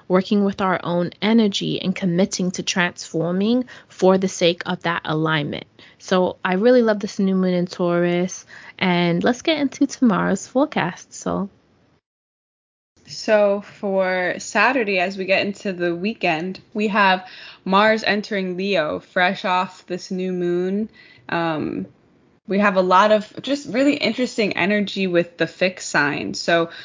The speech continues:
Speaker 2: Saturday, May twentieth, Mars is entering Leo. And I just wanna comment that not only is Mars in, like,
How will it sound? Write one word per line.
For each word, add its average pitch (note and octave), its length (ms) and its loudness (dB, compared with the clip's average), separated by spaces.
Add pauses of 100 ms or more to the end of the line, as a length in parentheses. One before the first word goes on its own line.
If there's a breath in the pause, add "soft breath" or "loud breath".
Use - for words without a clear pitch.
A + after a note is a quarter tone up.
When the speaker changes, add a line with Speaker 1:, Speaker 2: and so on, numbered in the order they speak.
(260 loud breath)
Speaker 2:
Saturday, G#3 500 2
May F#3+ 160 -2
twentieth, F#3+ 480 -4
Mars F#3 240 0
is F3+ 100 -8
entering E3+ 440 -4
Leo. G#3 420 0
And F#3 160 0
I F#3+ 80 0
just F#3+ 160 -8
wanna E3 200 -2
comment A3 720 -4
that E3+ 380 2 (360 loud breath)
not F#3+ 260 2
only G#3+ 320 0
is F#3+ 160 0
Mars F#3 560 0 (100)
in, F#3 400 0
like, E3 220 2